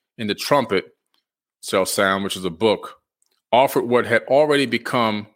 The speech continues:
the standard definition of cargo cults. Strange religious movements in the South Pacific during the last few decades. In these movements,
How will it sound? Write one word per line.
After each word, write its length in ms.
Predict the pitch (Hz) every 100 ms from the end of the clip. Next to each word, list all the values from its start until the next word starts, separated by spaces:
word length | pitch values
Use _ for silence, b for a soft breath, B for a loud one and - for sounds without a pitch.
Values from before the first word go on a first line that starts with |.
| _
the 60 | 95
standard 360 | - 117 113
definition 480 | 104 101 104 104 -
of 140 | 87 -
cargo 340 | 101 95 82
cults. 500 | - 80 62 - - _ _ _
Strange 540 | - - 131 143 160
religious 420 | 131 127 131 123 113
movements 440 | 123 117 117 -
in 80 | 101
the 60 |
South 320 | 92 110 110 -
Pacific 520 | - 104 90 104 - - _ _ _ _ _ _ _ _
during 260 | 117 123
the 100 | 101
last 400 | 95 110 127 127
few 160 | - 127
decades. 600 | 101 98 - 90 90 90
In 200 | - 104
these 340 | 104 131 98 -
movements, 640 | 110 147 98 92 95 -